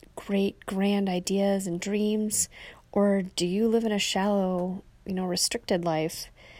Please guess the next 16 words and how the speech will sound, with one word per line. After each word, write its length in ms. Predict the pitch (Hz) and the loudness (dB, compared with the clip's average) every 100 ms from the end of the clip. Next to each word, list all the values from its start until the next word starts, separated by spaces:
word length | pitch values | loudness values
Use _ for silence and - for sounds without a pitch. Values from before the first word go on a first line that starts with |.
| - - - - | -20 -20 -20 -10
So 540 | - 226 226 214 - - - - | 2 6 6 4 0 -6 -20 -2
abundance 720 | 202 190 226 247 240 214 - | 0 4 4 6 4 4 2
is, 400 | 190 180 180 - - - - _ - - | 0 0 0 -2 -8 -20 -20 _ -20 -6
is 140 | - 196 | -2 2
more 300 | 208 220 208 | 6 6 6
than 240 | 185 185 | 4 0
money. 400 | 165 156 156 202 - - - - _ | 0 -2 -4 -6 -10 -20 -20 -20 _
And 200 | 196 190 | -2 0
I 120 | - 196 | 0 -2
think 240 | 220 214 | 0 0
in 80 | 208 | 0
America, 420 | 185 175 170 180 | 2 2 2 0
we 140 | 185 | -2
tend 240 | 180 - 190 | -2 -4 -4
to 80 | 175 | -4
think, 320 | 175 165 | -4 -6